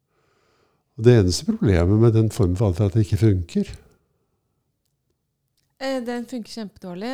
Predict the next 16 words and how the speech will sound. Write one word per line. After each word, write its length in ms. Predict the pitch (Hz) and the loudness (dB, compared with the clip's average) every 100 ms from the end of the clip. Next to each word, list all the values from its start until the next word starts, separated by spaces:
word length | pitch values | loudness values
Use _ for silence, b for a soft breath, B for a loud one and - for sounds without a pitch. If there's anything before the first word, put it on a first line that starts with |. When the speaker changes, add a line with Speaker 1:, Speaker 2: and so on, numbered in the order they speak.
| 269 | -12
Speaker 2:
Og 140 | - 226 | -14 -14
så 320 | - 247 240 | -12 -12 -12
en 80 | - | -6
Speaker 1:
Ja. 80 | 127 | -4
Speaker 2:
annen 160 | 147 190 | -4 -8
ting 160 | 185 185 | -14 -14
jeg 80 | |
hadde 120 | 185 185 | -14 -14
lyst 180 | 190 | -18
til 80 | - | -20
å 40 | - | -20
si, 280 | - 233 269 | -16 -14 -12
var 280 | 220 190 | -12 -12
at 160 | 185 185 208 | -14 -16 -16
når 280 | 208 196 190 | -14 -14 -14
jeg 560 | 196 202 202 202 208 | -14 -14 -12 -12 -14